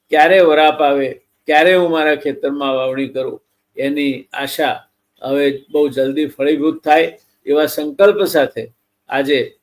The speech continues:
હું મારી આ વાત પૂરી કરું છું. વળી પાછા આ પ્રકારના કોઈ સમાચાર હશે તો ફરી મળીશું. દસ-, દર્શક મિત્રો, રિયલ ડિબેટના માધ્યમ થકી અમે સમાજને ઉપયોગી હોય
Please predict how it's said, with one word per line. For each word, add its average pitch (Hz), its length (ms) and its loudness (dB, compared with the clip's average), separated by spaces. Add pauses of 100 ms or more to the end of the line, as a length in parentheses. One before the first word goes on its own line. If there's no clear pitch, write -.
(120)
હું 135 100 -8
મારી 135 240 -2
આ 131 80 0
વાત 131 280 -4
પૂરી 135 220 -6
કરું 143 260 -2
છું. - 280 -10 (1400)
વળી 196 260 6
પાછા 165 440 2 (340)
આ 160 140 -2
પ્રકારના 151 560 0
કોઈ 143 300 -2
સમાચાર 135 560 -4
હશે 123 320 -10 (400)
તો 123 400 -4 (160)
ફરી 139 200 0
મળીશું. 127 600 -8 (880)
દસ-, 151 340 -2
દર્શક 190 320 2
મિત્રો, 202 560 2 (1300)
રિયલ 190 380 6
ડિબેટના 196 440 4
માધ્યમ 165 380 0
થકી 180 320 0
અમે 160 340 0 (540)
સમાજને 196 680 0
ઉપયોગી 185 540 4
હોય 143 300 2